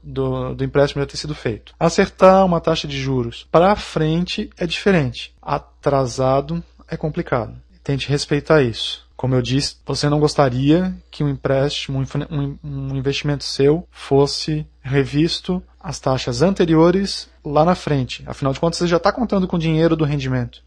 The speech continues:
Ainda sobre dívidas, uma coisa que pouca gente sabe, principalmente os que ainda não leram os livros da série Pai Rico, Pai Pobre, é que existem as dívidas boas e as dívidas ruins.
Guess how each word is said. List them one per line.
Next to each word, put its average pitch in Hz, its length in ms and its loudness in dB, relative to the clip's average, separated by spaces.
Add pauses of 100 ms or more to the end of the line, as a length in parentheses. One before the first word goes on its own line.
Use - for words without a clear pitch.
(260)
Ainda 185 320 2
sobre 175 320 0
dívidas, 147 800 -8 (300)
uma 156 200 -4
coisa 165 340 4
que - 120 -14 (560)
pouca 170 260 4
gente 143 280 -2
sabe, 127 580 0
principalmente 139 560 -4
os 131 100 -10
que - 160 -14
ainda 139 220 -2
não 135 180 0
leram 135 240 0
os 123 120 -6
livros 127 260 -4
da 127 80 -4
série 127 220 -6
Pai 123 160 -2
Rico, 127 160 -6
Pai 123 140 -4
Pobre, 135 420 0 (180)
é 165 140 -6
que - 140 -6
existem 147 520 -2
as 143 80 -2
dívidas 131 340 -2
boas 143 600 -2 (180)
e 151 120 -4
as 143 120 0
dívidas 131 380 -2
ruins. 131 480 -4